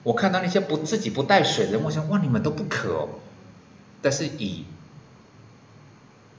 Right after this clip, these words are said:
我们这个赛事的时间点来讲话，大概是因为天气冷吧，大家觉得不会渴这样子。不过我自己会背水，背背包装水啦。十公里才有一个补给，这也是它的特色。大家就说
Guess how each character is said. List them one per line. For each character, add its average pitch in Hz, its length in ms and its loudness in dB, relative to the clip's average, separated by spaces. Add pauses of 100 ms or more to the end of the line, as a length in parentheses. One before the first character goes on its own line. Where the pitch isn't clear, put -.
(300)
我 101 80 -6
们 113 300 -2
这 135 80 -2
个 123 140 2
赛 143 280 0
事 113 180 0
的 101 100 -4
时 98 200 -4
间 113 160 -4
点 90 140 -4
来 80 100 -10
讲 80 200 -10
话， - 300 -10 (260)
大 170 100 -4
概 160 80 -4
是 170 60 -2
因 175 60 0
为 170 40 0
天 190 220 2
气 208 160 2
冷 95 200 2
吧， 85 100 2
大 120 120 4
家 131 80 2
觉 113 160 0
得 98 100 -2
不 104 140 -4
会 113 120 4
渴 - 100 -8 (180)
这 90 60 -10
样 80 120 -10
子。 - 100 -16 (100)
不 107 60 -10
过 151 120 0
我 - 180 0
自 156 140 -4
己 98 100 -4
会 107 120 -2
背 113 180 0
水， - 220 -6 (400)
背 127 100 0
背 123 160 0
包 110 340 2
装 104 200 -2
水 - 220 -8
啦。 - 100 -14 (1040)
十 - 320 2
公 170 240 0
里 120 120 -2
才 117 200 -2
有 107 100 4
一 92 40 -4
个 92 120 -4
补 90 280 -8
给， - 180 -10 (320)
这 139 120 -2
也 98 80 -2
是 - 120 -6
它 104 100 -6
的 90 120 -6
特 85 280 -6
色。 - 260 -10 (360)
大 139 120 -4
家 147 40 0
就 147 60 -2
说 143 160 -2